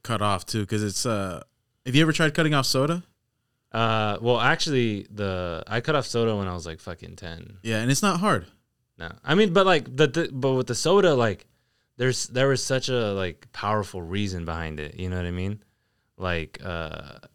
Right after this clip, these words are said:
Speaker 2: I, I'm not getting too much into it, but basically, like, um, I didn't like drinking sodas in front of my mom 'cause she couldn't have sodas.
Speaker 1: Oh, okay.
Speaker 2: So then, like, I was just like, "Bro, like, I need to stop." 'Cause, like, me and my brothers and even my dad, like, we'd all just, like,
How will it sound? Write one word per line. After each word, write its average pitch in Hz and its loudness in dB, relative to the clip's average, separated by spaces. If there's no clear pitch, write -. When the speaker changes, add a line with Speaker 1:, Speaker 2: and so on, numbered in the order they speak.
Speaker 2:
I, 180 2
I'm 214 6
not 160 2
getting 98 -2
too 107 -8
much 101 -4
into 95 -6
it, 92 -6
but 92 -4
basically, 104 0
like, 87 -2
um, 85 -8
I 104 -2
didn't 101 -6
like 87 -6
drinking 90 -8
sodas 92 -6
in 82 -8
front 90 -8
of 85 -6
my 87 -6
mom 85 -6
'cause - -12
she - -10
couldn't 90 -8
have 85 -8
sodas. 95 -6
Speaker 1:
Oh, 104 -4
okay. 90 -12
Speaker 2:
So 101 -6
then, 90 -6
like, 80 -10
I 92 -2
was 82 -6
just 80 -10
like, 78 -10
"Bro, 78 -8
like, 76 -16
I 92 -12
need 87 -8
to 80 -6
stop." 90 -6
'Cause, 92 -8
like, 87 -6
me 101 -2
and 101 -2
my 90 -4
brothers 92 -2
and 90 -2
even 98 -2
my 90 -2
dad, 90 -2
like, 87 -4
we'd 92 -2
all 85 -2
just, 82 -10
like, 78 -12